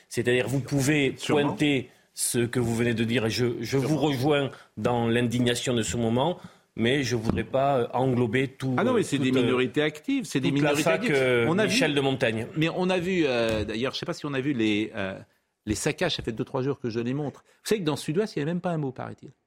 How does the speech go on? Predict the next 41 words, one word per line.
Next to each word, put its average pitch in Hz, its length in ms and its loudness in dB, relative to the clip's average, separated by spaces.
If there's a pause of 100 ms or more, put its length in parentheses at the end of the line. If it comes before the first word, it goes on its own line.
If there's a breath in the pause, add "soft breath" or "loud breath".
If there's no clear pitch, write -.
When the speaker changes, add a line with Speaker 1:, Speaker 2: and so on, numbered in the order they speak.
(540)
Speaker 1:
Dans 151 240 0
Sud-Ouest ? 151 460 -2
Speaker 2:
Dans 117 80 0
Sud-Ouest, - 480 -8
Journal 127 300 -2
de 120 80 -4
Bordeaux. 117 180 -2
Il 123 40 2
n'y 127 40 4
avait 135 80 2
même 185 140 2
pas 190 140 0
un 165 80 0
mot, 139 200 -2 (220)
euh, 98 580 -4
le, 95 100 -10
non 98 100 -4
pas 110 120 -4
sur - 140 -6
les 98 80 -4
saccages, 175 380 -4
mais 131 120 -2
sur, 123 260 -4
euh, 113 180 -2
Jean-Marc 113 320 -6
Rouillant. 110 300 -4 (540 loud breath)
Faut, - 180 -16
euh, 85 380 -14 (120)
je, - 100 -20 (180)
faudrait - 220 -2
vérifier, 135 480 2
bien 139 180 0
sûr, 143 400 0 (100)
euh, 110 360 0
ce - 80 -12
que 120 100 -6
je 107 80 -6
n'ai 123 100 -2
pas 123 120 -2
fait. 117 320 -4 (360 soft breath)
Euh, 104 600 -2